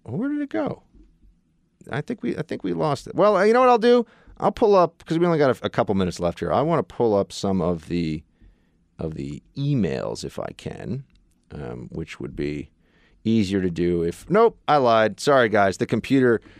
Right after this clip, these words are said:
So this is one of my, my great frustrations when you do a live show is if you're reliant on technology, sometimes these things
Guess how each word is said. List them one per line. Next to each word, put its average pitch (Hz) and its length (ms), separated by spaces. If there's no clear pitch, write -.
So 147 260
this 196 160
is 190 80
one 151 140
of 135 60
my, 117 240
my 110 160
great 113 200
frustrations 104 520
when 101 100
you 101 60
do 107 60
a - 20
live 101 180
show 104 240
is 95 180
if 110 120
you're 113 140
reliant 117 680
on 101 160
technology, 98 760
sometimes 107 640
these 95 240
things 87 520